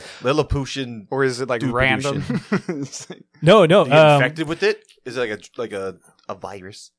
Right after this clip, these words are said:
Speaker 3: No, no, no. This is some sort of brain disorder, and, um,
Speaker 2: Oh, you said that. I'm sorry. Okay, yeah.
Speaker 3: No, no, no. So let me see here. Um, 'cause there are underlying symptoms. Oh, yeah. Okay. So how many people does it affect?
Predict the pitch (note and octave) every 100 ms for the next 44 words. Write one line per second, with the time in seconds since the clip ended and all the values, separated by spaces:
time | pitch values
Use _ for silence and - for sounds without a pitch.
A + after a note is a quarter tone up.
0 | _ D#3+ F3 F#3 F3 E3 D3 F#3+ C4+ B3+
1 | C4+ D4 C#4 G3 E3 C#3+ D3+ C3+ C3+ -
2 | C#3+ C#3 C#3 C#3+ C#3 C#3 C3+ C3+ C3 A2+
3 | G2 F#2 G2 F#2+ F#2 F#2+ G#2 G2+ G2 F#2+
4 | D#3 E3+ D3+ C#3 E3+ E3 F#3 - C#3+ B2
5 | A#2+ A#2+ C3 C3 C3 B2+ B2 A#2+ A#2+ G#3
6 | D#4+ F#4 F#4+ F4 E4+ _ - - - -
7 | E3+ F#3 D#3+ F#3+ G3+ E3 E3+ F3+ D#3+ D3+
8 | C3+ G#2+ - - C#3 A#2 G2 G2+ - -
9 | D#3+ C#3+ A#2+ C#3+ A2 - B2+ A2+ - -
10 | - _ D#3 G3+ F#3 F#3 E3 E3+ G#3 -
11 | B2+ D#3 -